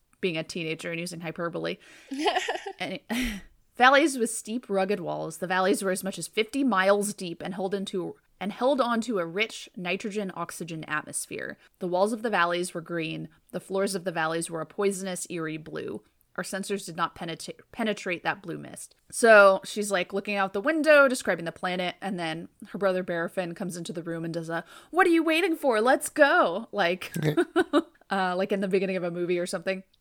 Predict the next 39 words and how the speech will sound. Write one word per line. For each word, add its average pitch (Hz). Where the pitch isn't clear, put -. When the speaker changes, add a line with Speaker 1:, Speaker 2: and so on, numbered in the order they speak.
Speaker 1:
They 208
land 226
in 220
a 175
valley 190
with 185
these 160
massive 285
trees. 247
They 208
make 208
redwoods 202
look 196
like 180
sticks. -
Um, 170
the 160
thou-, 196
the 196
tallest 302
trees 285
are 208
two 247
thousand 196
feet -
tall. 247
Aldrea's 185
mom 170
is 175
a 170
biologist 165
and 170
excitedly 170
notes 165
that 185
they're 170
the 170
biggest 233
trees 277